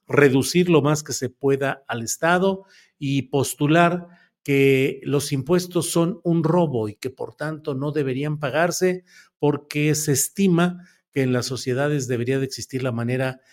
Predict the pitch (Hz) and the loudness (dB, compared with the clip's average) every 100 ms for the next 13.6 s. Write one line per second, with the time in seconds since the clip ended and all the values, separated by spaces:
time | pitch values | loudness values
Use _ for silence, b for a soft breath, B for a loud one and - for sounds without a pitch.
0 | b _ 123 117 117 117 117 117 113 117 | b _ -2 0 -2 -2 -2 0 0 0
1 | 127 131 131 127 117 104 _ _ _ _ | 0 0 0 0 -2 -4 _ _ _ _
2 | - 120 113 98 120 147 165 - 143 143 | -8 -6 -6 -6 0 2 0 -2 -4 -4
3 | - 139 160 160 151 139 - 117 113 110 | 0 2 2 2 0 0 0 -2 -4 -2
4 | 107 113 107 135 139 131 127 120 131 139 | -2 -2 -2 0 2 0 0 0 2 0
5 | - 127 - 151 135 151 165 - b b | -4 -8 -2 0 0 -2 -2 -6 b b
6 | b 127 123 123 120 120 151 151 147 - | b -4 -4 -4 -4 -2 -2 -2 -4 -2
7 | 143 147 147 143 - 139 123 117 120 151 | 0 2 0 -2 -4 -4 -2 -2 0 0
8 | 170 170 175 123 117 156 160 170 165 165 | 0 -4 -4 -8 0 0 2 2 2 -2
9 | B B B B - 135 117 123 - 117 | B B B B -8 -6 -6 -10 -8 -8
10 | - 113 - 101 127 160 165 - 117 - | -6 -6 -6 -4 -4 -2 -2 -2 -4 -6
11 | 104 117 - 107 101 110 101 117 127 127 | -8 -10 -8 -6 -6 -6 -6 -4 -2 -4
12 | 101 101 143 160 156 135 - 113 - - | -8 -4 0 0 -2 -4 -6 -10 -12 -12
13 | - 117 117 170 196 | -12 -14 -2 4 4